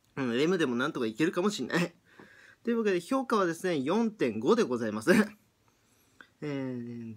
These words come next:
残りの零点五はって言いますと、まあ、この美味しさでちょっと、うん、なんだろうか、しょう-、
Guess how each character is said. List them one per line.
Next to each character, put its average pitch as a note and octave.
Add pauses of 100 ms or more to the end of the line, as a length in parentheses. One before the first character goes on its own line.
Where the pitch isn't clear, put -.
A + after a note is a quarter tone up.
(120)
残 G3
り A4+
の G4+
零 G#4
点 F#3+
五 G#3+
は D#3+
っ A#2
て -
言 B2
い A#2+
ま B2
す -
と、 B2+
ま A#2+
あ、 -
こ -
の D4+
美 A#3+
味 B3
し A3
さ G#3+
で G#3
ち -
ょ F3+
っ F3
と、 C3+
う C3+
ん、 A2+ (420)
な F3
ん -
だ C#3+
ろ A2+
う G#2+
か、 - (360)
し -
ょ A#3+
う-、 A#3